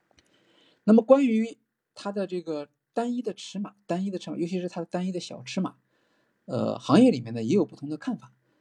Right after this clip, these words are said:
呃，比如有的人指出，呃，Brandon Beal 在使用这个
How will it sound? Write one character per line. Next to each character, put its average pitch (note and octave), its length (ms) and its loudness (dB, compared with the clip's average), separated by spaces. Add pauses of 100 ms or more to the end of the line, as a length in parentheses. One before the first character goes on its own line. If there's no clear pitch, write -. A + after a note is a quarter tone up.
(280)
呃， - 180 -12
比 - 100 2
如 A#3+ 100 8
有 E3+ 100 6
的 G3+ 80 4
人 G3 240 4
指 - 160 -10
出， D3 300 0 (920)
呃， B2+ 200 -2
Brandon G#3+ 340 6
Beal G3+ 260 4
在 E3+ 360 -6 (1120)
使 - 300 -12
用 D3+ 280 -8
这 C#3 140 -10
个 A#2+ 560 -6